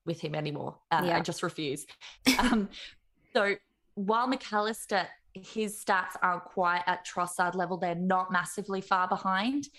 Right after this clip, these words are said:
Speaker 1: He has had nine attempts over the last four games, and that's bettered only by Trossard amongst the, the Brighton outfield players. And Trossard's only had ten, right? So there's very
Speaker 2: Yeah.
Speaker 1: little in the difference between the two. Um,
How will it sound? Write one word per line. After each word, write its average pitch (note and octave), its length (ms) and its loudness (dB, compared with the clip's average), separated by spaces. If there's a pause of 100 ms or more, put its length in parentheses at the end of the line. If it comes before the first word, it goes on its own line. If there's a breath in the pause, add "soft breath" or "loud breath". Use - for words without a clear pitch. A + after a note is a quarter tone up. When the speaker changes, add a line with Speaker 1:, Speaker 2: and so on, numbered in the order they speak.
(280 loud breath)
Speaker 1:
He G#3+ 140 2
has G#3+ 260 0
had G#3 240 0
nine F#3 320 2
attempts G3 400 -4
over F3+ 80 0
the F3 140 -2
last E3 340 2
four E3+ 160 0
games, E3 420 -2
and F#3+ 120 4
that's G3+ 260 0
bettered F3+ 340 2
only F3+ 280 0
by E3+ 160 2
Trossard D#3+ 500 -2
amongst D#3 480 -4
the, D#3+ 300 -2 (120)
the - 80 -16
Brighton D#3+ 400 -2
outfield E3 440 -2
players. D#3+ 400 -2 (280 loud breath)
And F#3+ 200 0 (100)
Trossard's A3+ 400 2
only F3 200 0
had D#3 140 -4
ten, E3+ 300 -2
right? D#3 260 0
So F3+ 120 -6
there's F3 160 -4
very A3 220 4
Speaker 2:
Yeah. D#3+ 60 6
Speaker 1:
little E3+ 140 -2
in D#3 100 -4
the D#3 60 -4
difference D#3+ 320 -6
between E3 400 -8
the D#3 80 -4
two. E3 320 -2 (460 loud breath)
Um, D#3+ 260 2